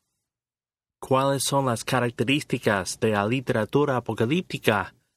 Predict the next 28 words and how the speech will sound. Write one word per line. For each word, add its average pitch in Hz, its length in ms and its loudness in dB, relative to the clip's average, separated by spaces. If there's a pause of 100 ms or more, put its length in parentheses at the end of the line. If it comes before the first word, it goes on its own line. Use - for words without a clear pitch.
(420)
Podemos 196 520 2
ver 151 460 0
cosas 185 420 2
generales 117 840 0
como 117 280 2
el 110 160 -2
dualismo, 117 1000 0 (380)
o 139 120 2
sea, 131 300 0
el 127 200 -2
conflicto 127 840 0
entre 113 240 0
el 113 80 2
bien 147 280 0
y 131 120 0
el 113 80 0
mal, 110 500 0 (340)
y 160 120 4
el 139 120 2
aspecto 160 680 0
espiritual, 139 1000 0 (120)
con 170 200 2
su 170 220 0
énfasis 123 840 0
en 143 160 2
ángeles 156 680 0
y 131 80 2
demonios. 147 960 0